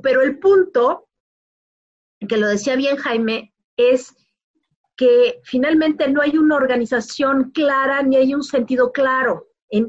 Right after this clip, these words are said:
en este tipo de manifestaciones de la clase media. O sea, sí está el famoso círculo rojo intelectual que dice, "No, no, no, por ahí no va". Pero,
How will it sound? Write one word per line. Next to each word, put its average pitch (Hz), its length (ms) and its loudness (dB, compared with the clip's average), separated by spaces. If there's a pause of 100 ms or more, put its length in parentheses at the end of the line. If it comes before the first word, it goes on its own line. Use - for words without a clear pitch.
en 233 180 0
este 254 220 0
tipo - 280 -8
de 262 60 0
manifestaciones 220 920 -2
de 214 120 -2
la 196 160 -2
clase 196 300 -6
media. 247 320 -2
O - 260 -20
sea, 262 120 0
sí 330 220 -4
está 320 340 -4
el 269 100 -2
famoso 254 380 0
círculo 254 600 -4
rojo 254 280 -4
intelectual 226 520 -6
que 254 80 -16
dice, 262 140 -10
"No, 277 120 -4
no, 277 120 -2
no, 269 200 -2 (400)
por 208 140 -2
ahí 220 180 0
no 247 160 0
va". 240 280 -4 (640)
Pero, 277 500 0